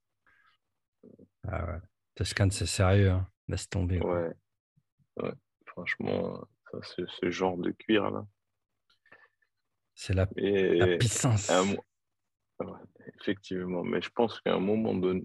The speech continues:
Speaker 2: à un moment, je, je m'attarderai un peu plus sur, euh, sur mes mots.
Speaker 1: Ouais.
Speaker 2: Et j'ai ressenti,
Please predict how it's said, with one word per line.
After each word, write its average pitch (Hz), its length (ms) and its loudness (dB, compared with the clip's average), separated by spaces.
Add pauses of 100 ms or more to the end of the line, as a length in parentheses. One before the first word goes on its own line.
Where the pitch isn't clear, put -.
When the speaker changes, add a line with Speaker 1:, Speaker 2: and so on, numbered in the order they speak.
Speaker 2:
à 101 60 0
un 95 40 0
moment, 98 580 -2
je, 85 60 -8 (400)
je - 140 -20
m'attarderai 87 560 -2
un 90 40 -6
peu 90 180 -4
plus 110 220 -6
sur, 87 440 -4
euh, - 80 -8 (300)
sur - 260 -10
mes 87 180 -4
mots. 107 280 0 (960)
Speaker 1:
Ouais. 101 140 4
Speaker 2:
Et 95 60 4
j'ai 85 140 0
ressenti, - 560 -2